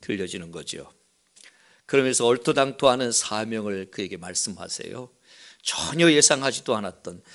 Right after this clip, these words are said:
전혀 상상도 못했던 사명을 말씀을 하세요. 뭐냐면, "이스라엘 백성들을 애굽에서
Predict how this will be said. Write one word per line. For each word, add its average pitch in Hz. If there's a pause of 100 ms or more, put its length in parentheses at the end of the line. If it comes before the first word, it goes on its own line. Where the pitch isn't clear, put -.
(180)
전혀 139
상상도 208
못했던 143 (260)
사명을 139
말씀을 98
하세요. 95 (840)
뭐냐면, 110 (540)
"이스라엘 113
백성들을 107 (280)
애굽에서 104